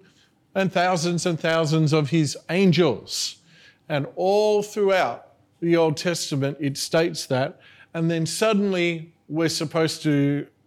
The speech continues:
accept that it, there's a flip, that now this is the church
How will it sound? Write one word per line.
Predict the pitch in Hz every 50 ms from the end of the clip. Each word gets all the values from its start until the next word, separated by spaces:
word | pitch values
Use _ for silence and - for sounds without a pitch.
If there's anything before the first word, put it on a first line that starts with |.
| _ _ _ _ _ _ _ _ _ _ _ _ _ _ _ _ _ _ _ -
accept | 160 139 - - - - - 147 143 - 117 107 - - 151 139 127
that | 135 131 131 - - -
it, | - 143 143 143 131 123
there's | 135 127 127 -
a | 127 113
flip, | - - - 160 156 156 151 - - - _ _ _ _ _ _ _ _ _ _ _ _ -
that | 143 131 123
now | 120 135 147 147 143 139 139 139 139
this | 127 131 131 123 - -
is | 131 127 123 117 110 - - - - _ _ _
the | - 110
church | - - 160 127 98 - - - - - - - -